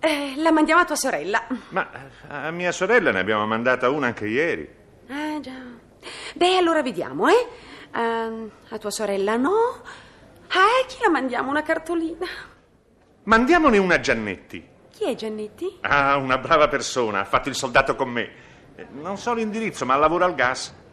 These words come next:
Speaker 2: Chissà come sarà diventato Giannetti. <laughs> Tieni, firma.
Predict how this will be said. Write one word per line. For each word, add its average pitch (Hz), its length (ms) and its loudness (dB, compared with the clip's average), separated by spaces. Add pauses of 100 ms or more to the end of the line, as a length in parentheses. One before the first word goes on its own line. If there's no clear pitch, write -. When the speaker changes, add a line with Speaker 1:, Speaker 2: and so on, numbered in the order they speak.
(140)
Speaker 2:
Chissà 135 280 0
come 131 200 -4
sarà 139 240 -4
diventato 117 720 -2
Giannetti. 101 600 -6 (340)
<laughs> - 400 -20
Tieni, 92 240 0
firma. 87 320 -6